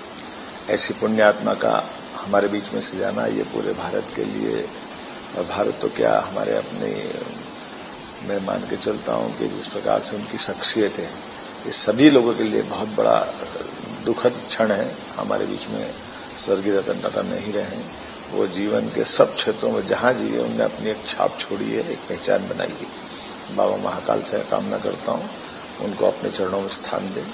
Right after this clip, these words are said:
ओम शांति, शांति। यशस्वी प्रधानमंत्री श्रीमान नरेंद्र मोदी जी का ease of living के माध्यम से प्रदेश सरकार जनता की बेहतरी के लिए,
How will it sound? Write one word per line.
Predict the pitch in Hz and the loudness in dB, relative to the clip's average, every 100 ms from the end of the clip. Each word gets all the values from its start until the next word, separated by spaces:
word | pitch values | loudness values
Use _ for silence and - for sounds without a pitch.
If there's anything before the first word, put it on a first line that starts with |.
| - - - | -10 -6 2
ओम | 98 95 | 4 4
शांति, | - 98 - - | 2 0 -2 -6
शांति। | - - - - - - - - - - - - 107 | -6 -6 -6 -10 -12 -12 -12 -12 -12 -14 -18 -16 -8
यशस्वी | - 131 - 143 | -4 -2 -2 -2
प्रधानमंत्री | 113 113 131 135 131 127 139 139 127 | 2 4 6 6 2 2 4 4 2
श्रीमान | 117 113 120 120 | -2 0 4 4
नरेंद्र | 113 131 131 | 4 2 4
मोदी | 123 123 | 4 4
जी | 120 123 | -2 -4
का | - 123 127 - | 4 8 8 4
ease | - 117 117 | -4 -6 0
of | 123 117 | 0 0
living | - 107 117 120 113 | -2 -4 -2 -2 -4
के | 123 | -2
माध्यम | 110 98 101 107 110 | 0 0 -2 -4 -4
से | 113 - 127 117 - - - - - | -2 2 4 2 -4 -14 -16 -18 -12
प्रदेश | 101 104 120 | -6 0 2
सरकार | - 113 104 113 117 117 - - - - - - - - - - - - - | 2 0 2 6 8 8 2 -8 -14 -18 -18 -18 -18 -18 -18 -18 -18 -16 -2
जनता | 113 113 110 120 | 0 0 8 8
की | 117 120 | 6 -2
बेहतरी | 101 - 104 123 | -2 -4 -4 -2
के | 123 123 | 0 -2
लिए, | 110 113 113 120 | -2 0 0 0